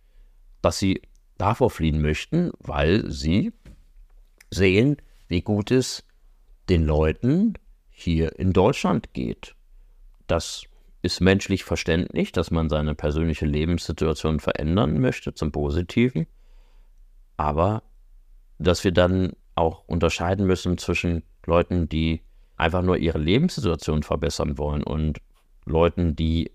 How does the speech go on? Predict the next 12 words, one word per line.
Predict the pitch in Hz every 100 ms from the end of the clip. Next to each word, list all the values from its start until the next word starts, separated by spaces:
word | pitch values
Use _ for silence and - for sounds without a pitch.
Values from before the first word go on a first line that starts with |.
| _
tatsächlich | - 82 113 - 98
vor | - 80 73 - - -
Krieg | - 104 107 -
und | 80 -
Zerstörung | 80 - 101 143 135 95 82 - - _ _ _ _
fliehen, | - 92 92 76 69 - _ _ -
dass | - - -
das | 87 - - - - _ _ _ _ _ _ -
ist | -
für | -
mich | 85 101 -
eigentlich | 80 78 95 98 92 95 -